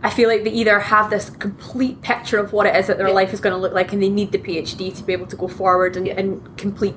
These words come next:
Speaker 1: whatever it is their career aspirations are. Or they're like you and they're just like, "I love education, I like learning, I don't know where my life is going, so I'm just gonna keep going and continue
Speaker 2: Yeah.
Speaker 1: on the academic journey."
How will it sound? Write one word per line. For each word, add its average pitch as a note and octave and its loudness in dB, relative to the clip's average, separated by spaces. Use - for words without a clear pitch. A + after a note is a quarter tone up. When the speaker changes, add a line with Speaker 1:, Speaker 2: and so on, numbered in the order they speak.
Speaker 1:
whatever F#3+ 2
it F#3 4
is F3+ -2
their F3+ -2
career F#3+ -4
aspirations F3 -2
are. F3 4
Or E4 6
they're D#4 2
like B3 0
you A3+ 2
and G#3+ -2
they're G#3 -2
just G#3 -10
like, G3 -2
"I C4+ -4
love A#3 0
education, G3+ -6
I A#3 0
like G#3 -2
learning, F#3+ 0
I A#3 2
don't C4+ 2
know C#4+ 6
where C4+ 4
my A#3 4
life G#3 2
is A3 -4
going, G#3+ 2
so C4 2
I'm A3+ 2
just A3 0
gonna G#3+ 2
keep A3+ -6
going G#3+ 4
and G3+ -2
continue G3+ 2
Speaker 2:
Yeah. F#3+ 2
Speaker 1:
on F#3+ 0
the F#3+ 0
academic F3+ -2
journey." F3 0